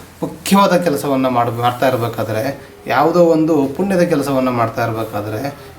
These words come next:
ಯಾವುದೋ ಒಂದು ನಮಗೆ ಅನುಕೂಲವಾಗುವಂತಹ ಕೆಲಸವನ್ನು ಮಾಡ್ತಾ ಇರಬೇಕಾದ್ರೆ, ಸಮಾಜಕ್ಕೆ ನಮಗೆ, ಆ, ದೀರ್ಘಕಾಲದ ಅನುಕೂಲ ಇರ್ತಕ್ಕಂಥ ಕೆಲಸವನ್ನು ಮಾಡಬೇಕಾದ್ರೆ ಅತ್ಯಂತ ಸಹನೆಯಿಂದ ನಮ್ಮ, ನಮ್ಮ ಕೈಲಿಂದ ಆಗುವ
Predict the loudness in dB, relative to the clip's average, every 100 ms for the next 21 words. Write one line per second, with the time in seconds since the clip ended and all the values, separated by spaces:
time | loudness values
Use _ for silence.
0 | -4 2 4 4 4 2 2 2 2 2
1 | 0 2 4 6 6 4 0 -2 -4 -4
2 | 2 4 4 0 -6 -18 -12 -6 0 2
3 | 4 4 4 2 0 0 -2 -4 -4 -4
4 | -2 -2 -4 -10 -20 -14 -4 0 2 0
5 | -2 -2 0 -2 -2 -2 -2 -2 -8 -12
6 | -20 -20 -8 -2 0 0 2 4 4 2
7 | 2 4 4 2 0 0 4 6 4 0
8 | -6 -18 -18 -12 -4 -2 -2 -4 -2 -2
9 | 0 2 2 4 2 2 -2 -2 -2 -4
10 | -4 -10 -10 -6 -4 2 2 4 0 0
11 | -4 -2 0 2 2 0 -2 -4 -8 -20
12 | -14 -4 0 2 4 2 -2 -10 -20 -20
13 | -6 0 2 2 2 2 4 4 4 4
14 | 2 2